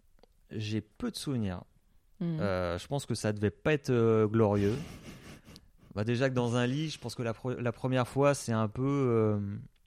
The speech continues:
Speaker 2: Mais
Speaker 1: un
Speaker 2: c'est
Speaker 1: peu
Speaker 2: maladroit,
Speaker 1: compliqué.
Speaker 2: ouais.
Speaker 1: Là, là, sur la banquette arrière, je pense que c'était pas, euh, c'était pas la folie. Euh, j'étais pas à l'aise. Euh, elle,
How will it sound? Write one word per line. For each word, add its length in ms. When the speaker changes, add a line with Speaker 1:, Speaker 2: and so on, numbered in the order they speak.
Speaker 2:
Mais 80
Speaker 1:
un 20
Speaker 2:
c'est 80
Speaker 1:
peu 60
Speaker 2:
maladroit, 380
Speaker 1:
compliqué. 180
Speaker 2:
ouais. 140
Speaker 1:
Là, 320
là, 280
sur 220
la 100
banquette 380
arrière, 440
je 80
pense 160
que 100
c'était 300
pas, 340
euh, 360
c'était 240
pas 160
la 100
folie. 480
Euh, 420
j'étais 220
pas 280
à 60
l'aise. 540
Euh, 600
elle, 340